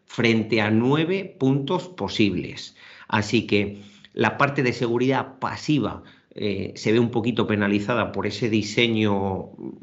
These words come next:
creo que muy bonito, y de hecho deberíamos hablar alguna vez de este, de este conflicto entre diseño y seguridad ante atropellos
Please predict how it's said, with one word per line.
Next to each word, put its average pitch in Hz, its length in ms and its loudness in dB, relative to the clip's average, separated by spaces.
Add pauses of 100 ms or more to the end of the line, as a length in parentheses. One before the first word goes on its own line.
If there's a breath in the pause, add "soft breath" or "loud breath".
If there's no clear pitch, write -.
creo 113 240 4
que 110 140 4
muy 120 340 6
bonito, 139 640 0 (420 loud breath)
y 113 460 0
de 107 160 2
hecho 135 200 -2
deberíamos 123 1080 0
hablar 110 640 2 (280)
alguna 110 400 2
vez 123 300 -2
de 107 140 2
este, 117 840 0
de 117 140 -2
este 131 200 0
conflicto 120 760 2
entre 110 320 2
diseño 131 640 2
y 120 100 4
seguridad 110 580 0
ante 117 640 0
atropellos 120 760 0